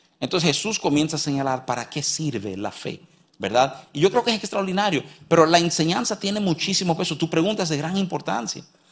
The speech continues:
porque de nuevo, si tú le preguntas a alguien en una iglesia, "Señores, tú estás en una iglesia", claro que tú crees en Dios, entonces puedes decir que tú tienes algo de fe porque tú estás creyendo en algo que tú no ves.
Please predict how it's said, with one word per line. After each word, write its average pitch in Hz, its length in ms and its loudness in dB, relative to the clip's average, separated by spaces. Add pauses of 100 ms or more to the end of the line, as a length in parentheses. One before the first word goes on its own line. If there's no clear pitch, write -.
(120)
porque 175 240 2
de 180 80 0
nuevo, 196 320 0 (160)
si - 160 -2
tú 208 140 0
le 269 100 8
preguntas 220 380 2
a - 80 6
alguien 202 180 0
en 165 80 2
una 196 220 2
iglesia, 143 500 2
"Señores, 175 400 -2
tú 190 80 -6
estás 185 160 -4
en 175 60 -2
una 165 100 0
iglesia", 151 380 -2
claro 196 340 0
que 165 100 -4
tú 156 160 0
crees 151 200 0
en 139 60 0
Dios, 262 200 0
entonces 196 380 0
puedes 190 140 4
decir 175 140 0
que 156 60 -6
tú 175 80 -6
tienes 165 260 2
algo 165 200 4
de 151 100 2
fe 165 140 0
porque 147 200 -6
tú 165 100 -10
estás 160 160 0
creyendo 151 340 2
en 151 80 0
algo 151 240 0
que 139 80 0
tú 156 140 0
no 147 100 2
ves. 214 180 -4